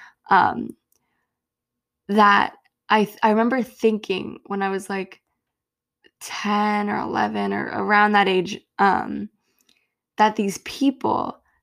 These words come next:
that, like, were my best friends, right, or that I considered my best friends, but really, um, I didn't feel too great when I was around them. I had this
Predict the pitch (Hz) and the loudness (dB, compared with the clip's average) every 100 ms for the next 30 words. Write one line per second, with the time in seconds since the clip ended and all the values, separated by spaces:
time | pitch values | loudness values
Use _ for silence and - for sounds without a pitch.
0 | - 202 202 190 196 190 190 190 - - | -4 -2 0 0 0 2 0 -2 -6 -6
1 | - - 104 196 190 190 190 196 190 196 | -8 -10 -6 -2 2 2 0 -4 -4 0
2 | 190 190 185 180 - 190 190 185 - - | 2 2 2 -2 -2 -6 -4 -6 -8 -6
3 | 190 185 180 175 185 _ _ _ _ _ | -4 -2 -2 -4 -6 _ _ _ _ _
4 | _ _ _ - 190 - - - 202 196 | _ _ _ -2 -2 -2 -8 -4 -2 -2
5 | 208 190 185 214 202 226 233 - _ - | -2 -2 -2 -2 2 2 2 0 _ -2
6 | 208 214 214 220 220 226 240 240 - _ | 2 2 4 4 6 6 4 2 -4 _
7 | _ _ _ _ _ 214 208 220 240 254 | _ _ _ _ _ 4 6 6 6 4
8 | 254 - _ - 190 214 214 214 202 - | -2 -6 _ -6 0 2 4 2 0 -6